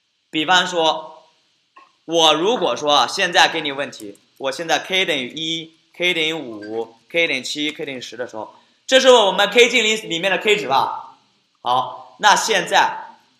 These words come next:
我们来 k 等于一的时候，哎，假如说你得出，哦，只，只，只过一次，对吧？得出一个结果，好，那它的结果就是这么，这么多。五过一次，得出结果就是这么多。七、十一样的，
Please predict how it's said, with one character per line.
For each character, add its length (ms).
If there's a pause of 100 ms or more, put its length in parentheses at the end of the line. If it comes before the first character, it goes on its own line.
(320)
我 160
们 120
来 180
k 280
等 100
于 60 (140)
一 120
的 120
时 120
候， 280
哎， 160
假 200
如 60
说 200
你 120
得 160
出， 140
哦， 520
只， 200
只， 360
只 140
过 160
一 120
次， 160
对 60
吧？ 460
得 100
出 120
一 80
个 80
结 160
果， 120
好， 300
那 80
它 160
的 60
结 120
果 120
就 80
是 40
这 80
么， 140
这 80
么 80
多。 260 (340)
五 440
过 120
一 80
次， 320
得 140
出 100
结 160
果 120
就 80
是 60
这 60
么 60
多。 260
七、 380
十 300
一 100
样 220
的， 300